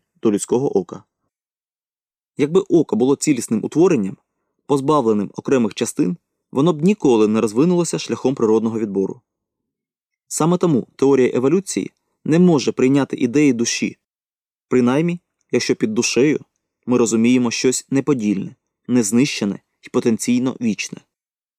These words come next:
Така сутність не може стати результатом еволюціонування крок за кроком. Природний відбір міг створити людське око, бо воно має окремі частини. Але душа не має складових частин. Якби душа Homo sapiens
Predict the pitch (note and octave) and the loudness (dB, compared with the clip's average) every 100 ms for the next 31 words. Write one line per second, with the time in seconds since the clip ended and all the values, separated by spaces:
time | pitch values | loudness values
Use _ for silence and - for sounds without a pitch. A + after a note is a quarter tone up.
0 | _ _ _ _ C#3 E3+ - G3 F3+ - | _ _ _ _ -4 -2 -2 -2 -4 -2
1 | D#3+ D#3 G#2+ F#2+ - C#3 - A2 A2 A2+ | 0 2 2 -2 -4 -2 -2 -2 -2 -4
2 | C#3+ F3 - - _ _ - C3 C3 - | -4 -4 -8 -14 _ _ -4 0 0 2
3 | A#2 B2 A#2+ D3+ E3+ E3 _ - A#2+ C3 | 2 4 2 2 -2 -6 _ -4 0 0
4 | - - C3+ A2 - - _ _ _ _ | -4 -6 -2 0 -2 -8 _ _ _ _
5 | _ _ _ _ - E3 F#3 C#3 C3+ C#3+ | _ _ _ _ 0 4 4 4 0 0
6 | D3+ G#3 - _ _ C#3 C#3+ - D3+ F3 | -2 -4 -4 _ _ -4 -4 0 2 2
7 | D3+ D3 - - A#2+ - - _ _ _ | 2 -2 -4 -2 0 -2 -6 _ _ _
8 | _ A#2 A#2+ A#2 A#2+ D#3+ _ _ _ A2 | _ 0 2 2 2 -2 _ _ _ -2
9 | A2+ C3+ - - A2+ A#2+ A#2+ - G2 G2 | 0 0 -2 -2 -2 -2 -6 -4 -6 -6
10 | - _ _ _ _ _ - C3 D3 D#3 | -12 _ _ _ _ _ -6 0 2 0
11 | - F#3+ G3 D#3 G#2+ G#2 G#2+ G#2 G#2 - | 0 2 2 2 0 -2 -2 0 0 -2
12 | G#2+ - G2 - _ _ _ _ _ _ | -8 -6 -8 -10 _ _ _ _ _ _
13 | _ - C3+ E3+ F3+ - D#3 C#3+ D#3 - | _ -6 0 2 2 0 -2 0 -2 0
14 | A3+ - F#2 - | -2 -2 -4 -6